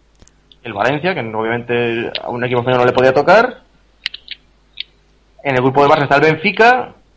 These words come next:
y en el grupo H el Galatasaray. O sea, haceros cuenta que el que quede primero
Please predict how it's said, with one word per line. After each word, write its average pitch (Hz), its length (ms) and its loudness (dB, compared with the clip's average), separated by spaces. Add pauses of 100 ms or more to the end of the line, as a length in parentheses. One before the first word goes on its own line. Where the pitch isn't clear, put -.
(140)
y 131 360 -6
en 120 100 -2
el 117 100 -2
grupo 143 800 4
H 170 720 2
el 147 140 0
Galatasaray. 113 600 2
O - 360 -20
sea, 117 240 0 (680)
haceros 139 360 0
cuenta 160 220 2
que 175 80 4
el 147 60 0
que 196 100 2
quede 143 180 0
primero 147 680 2